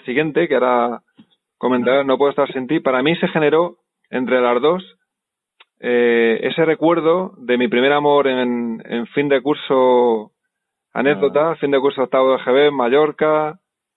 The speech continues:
Speaker 1: conozco una sevillana, ese primer amor, y, y ahí, ahí queda. O sea, yo me acuerdo de, de la frase que dice, em,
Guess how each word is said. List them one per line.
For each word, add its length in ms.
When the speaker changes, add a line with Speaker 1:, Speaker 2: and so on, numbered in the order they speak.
Speaker 1:
conozco 400
una 200
sevillana, 840
ese 220
primer 260
amor, 480
y, 440
y 60
ahí, 340
ahí 180
queda. 360
O 80
sea, 220
yo 120
me 100
acuerdo 340
de, 280
de 100
la 120
frase 440
que 100
dice, 840
em, 540